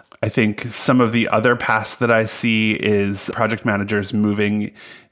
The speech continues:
into or getting more involved in the creative process. Uh, I've seen people move into more content strategy roles, general strategy roles,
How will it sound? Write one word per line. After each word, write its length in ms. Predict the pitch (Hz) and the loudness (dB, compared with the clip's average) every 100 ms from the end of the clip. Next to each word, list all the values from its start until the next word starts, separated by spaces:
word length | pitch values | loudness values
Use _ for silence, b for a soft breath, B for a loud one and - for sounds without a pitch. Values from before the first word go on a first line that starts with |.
| _ | _
into 720 | - 113 113 - 123 110 104 107 | 0 2 0 0 0 2 2 0
or 100 | 107 | 0
getting 320 | 95 107 104 | 0 0 2
more 260 | 104 104 104 | 2 2 2
involved 640 | 95 104 101 95 95 98 98 | 0 0 2 2 0 -2 -6
in 440 | 107 104 98 95 95 B B B B _ | -4 -2 -2 -4 -8 B B B B _
the 80 | 110 | -4
creative 440 | 104 98 95 120 - | 0 0 0 -2 -2
process. 720 | 135 131 - 165 160 - - | -2 0 0 -4 -4 -10 -4
Uh, 140 | 104 98 | 0 2
I've 180 | 95 101 | 2 0
seen 260 | 117 104 | -2 -2
people 380 | 101 107 107 104 | -2 -4 0 0
move 260 | 104 101 104 | 2 0 0
into 440 | 101 101 - 101 | -2 -2 -2 -2
more 480 | 101 98 95 98 B B B B | 0 0 0 0 B B B B
content 380 | - 110 107 98 | -4 -2 -2 -4
strategy 500 | - 120 123 120 120 | 0 2 2 0 0
roles, 640 | 110 110 107 107 104 - - | 2 4 2 0 -4 -10 -2
general 400 | 104 104 104 104 | 0 0 0 -2
strategy 520 | - 107 101 101 110 | 0 0 0 -2 -4
roles, 520 | 98 95 95 98 - | -2 -2 -4 -6 -12